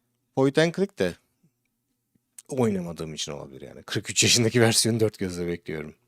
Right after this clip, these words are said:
Mario Wonder bir hafta Nintendo'da, ben Switch'te oynamak için indirmedim ama Nintendo birilerini yine torunlarına kadar dava edecek. E yani, yani, yani. Super Mario Wonder Metacritic doksan iki. Allah Allah.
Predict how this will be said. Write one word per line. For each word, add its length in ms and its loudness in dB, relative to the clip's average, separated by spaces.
Mario 260 2
Wonder 300 2
bir 60 6
hafta 160 4
Nintendo'da, 440 0
ben 80 4
Switch'te 280 -4
oynamak 180 2
için 140 -4
indirmedim 320 0
ama 100 0
Nintendo 460 -2
birilerini 320 -2
yine 240 -2
torunlarına 500 -2
kadar 320 -2
dava 340 2
edecek. 460 -6
E 40 0
yani, 640 -2
yani, 480 -6
yani. 360 -10
Super 300 -6
Mario 220 -2
Wonder 260 -4
Metacritic 540 -8
doksan 360 -6
iki. 280 -10
Allah 260 -6
Allah. 320 -6